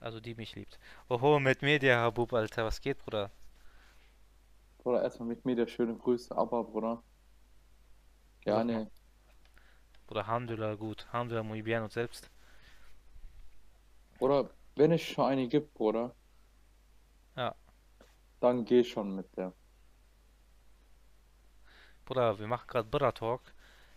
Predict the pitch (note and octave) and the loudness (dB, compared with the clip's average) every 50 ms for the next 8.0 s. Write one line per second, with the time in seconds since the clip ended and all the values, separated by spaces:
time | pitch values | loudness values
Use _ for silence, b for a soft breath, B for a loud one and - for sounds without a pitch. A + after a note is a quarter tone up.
0 | - - - - - C#3+ E3+ F3 - B2 A2+ - C3 C3 - - D3 C3+ B2+ - | -20 -20 -14 -4 0 2 2 2 0 -4 -6 -4 -4 -4 -4 -4 -6 -8 -4 -2
1 | C#3 C#3 C#3+ - A#2+ G#2+ G#2+ G#2+ A2 A2 G#2+ G#2+ A#2 B2+ - A2+ G#2+ A2+ A2+ A2 | 0 0 0 -2 -6 -6 -4 -4 -4 -4 -6 -8 -10 -8 -8 -6 -2 0 0 0
2 | A2+ G#2+ - A#2 A2 - A2 G#2+ G#2+ G#2 G#2+ G#2 G#2 - - - A#2 A2 - - | 0 0 -2 -4 -6 -6 -6 -6 -6 -6 -6 -8 -8 -8 -8 -8 -8 -8 -8 -10
3 | B2+ C#3 C#3 - - A#2+ A2+ A2+ A2+ A#2+ B2 C3+ D3 - A2 A2+ B2+ C#3+ D#3 D#3+ | -14 -12 -12 -10 -10 -8 -8 -6 -6 -6 -6 -6 -4 0 4 6 6 8 8 6
4 | E3 E3 F3 F#3 F3 - F#3 G3+ G#3 E3+ F#3 F3+ F#3+ G3+ G#3 G#3 - - G3+ F#3+ | 6 4 4 4 8 12 12 12 12 12 10 8 8 6 6 4 2 0 0 2
5 | F3+ F3 F#3+ G3 G#3 G#3+ G#3 D#4 D4+ D#4 E4+ E4+ E4 D#4+ - - D#4+ D#4 C#4+ A#3 | 2 2 2 2 2 4 4 4 4 6 6 6 6 6 4 2 2 2 4 8
6 | - F#3+ G#3 G3+ G3+ E3+ G3 F#3+ G3 G3+ F#3+ F#3+ - - E3+ C#3+ C3+ - - F3+ | 12 12 12 12 12 12 10 12 12 10 10 10 8 4 2 2 2 6 10 12
7 | G3 G#3 A3 A3+ F#3 A3 A3 A3 A3+ A3+ G#3+ A3 G#3+ - F#3+ G3 F#3+ E3+ C#3 D3 | 12 12 12 12 12 12 12 12 12 12 12 12 12 8 8 8 8 6 4 0